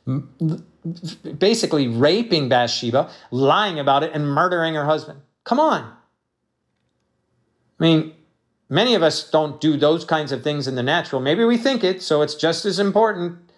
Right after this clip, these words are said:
and taken the same vein as God. But I'm telling you, using that example from David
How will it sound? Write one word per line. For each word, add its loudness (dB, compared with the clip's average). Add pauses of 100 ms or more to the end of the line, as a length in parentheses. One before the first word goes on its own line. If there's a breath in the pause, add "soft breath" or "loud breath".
(680)
and -6
taken 0
the 0
same 0
vein 2
as 0
God. 2
But -4
I'm -4
telling 2
you, -2 (300 soft breath)
using 2
that 4
example 0
from -2
David 2